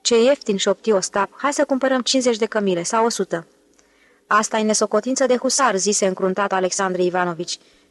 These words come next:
„Ce să facem cu ele? Ne ajung și două.” Cu strigăte, cazahii îi instalară între cocoașe pe cei doi proaspeți convertiți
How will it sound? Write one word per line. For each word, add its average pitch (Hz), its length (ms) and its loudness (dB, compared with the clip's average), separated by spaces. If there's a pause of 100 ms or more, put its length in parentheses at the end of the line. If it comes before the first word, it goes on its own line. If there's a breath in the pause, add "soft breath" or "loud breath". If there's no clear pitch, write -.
(120 soft breath)
„Ce 320 120 0
să 269 120 0
facem 202 300 0
cu 180 100 -4
ele? 175 240 0
Ne 214 120 0
ajung 254 260 0
și 285 120 -2
două.” 175 360 0 (880 soft breath)
Cu 233 100 -2
strigăte, 277 520 2
cazahii 233 640 0
îi 208 180 2
instalară 214 520 0
între 196 180 2
cocoașe 202 460 0
pe 185 100 0
cei 208 220 0
doi 202 180 2
proaspeți - 520 -4
convertiți 180 640 -4